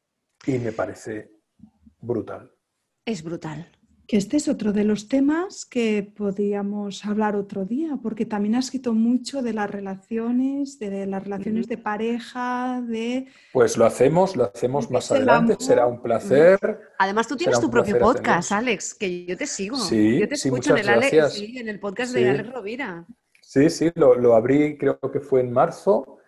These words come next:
Speaker 1: y ya son muchos miles de personas en las diferentes plataformas. Ayer me hablaba Ignacio, que es el que lo lleva,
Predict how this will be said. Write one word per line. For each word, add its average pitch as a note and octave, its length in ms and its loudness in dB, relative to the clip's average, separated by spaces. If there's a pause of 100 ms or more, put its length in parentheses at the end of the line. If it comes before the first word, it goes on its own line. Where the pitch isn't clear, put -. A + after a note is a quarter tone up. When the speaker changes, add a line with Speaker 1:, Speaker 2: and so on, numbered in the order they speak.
(480)
Speaker 1:
y A2 440 2
ya G#2+ 100 4
son E3 240 0
muchos C3+ 320 -4
miles A2 340 -6
de - 140 -12 (260)
personas D#3 460 0
en C3 60 -6
las A2 100 -8
diferentes G#2+ 500 -8
plataformas. C#3 800 0
Ayer C3 180 2
me B2+ 80 2
hablaba A#2 320 4
Ignacio, A2 480 -4
que - 80 -8
es - 100 -10
el G#2+ 120 -8
que A2+ 100 -6
lo G#2 80 -4
lleva, A#2 380 -4